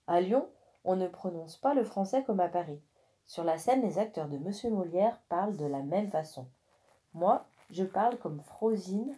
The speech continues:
avec l'accent lyonnais. Depuis que monsieur Molière veut que je prenne la voix du théâtre,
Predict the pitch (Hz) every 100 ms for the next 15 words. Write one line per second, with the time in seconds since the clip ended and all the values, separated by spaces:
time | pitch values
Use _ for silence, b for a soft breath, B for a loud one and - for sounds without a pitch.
0 | - - 160 175 170 165 - 226 185 151
1 | 135 - _ b b b b _ 202 -
2 | 311 269 175 214 262 240 190 156 143 147
3 | 135 147 156 156 254 233 151 185 202 151
4 | 139 143 196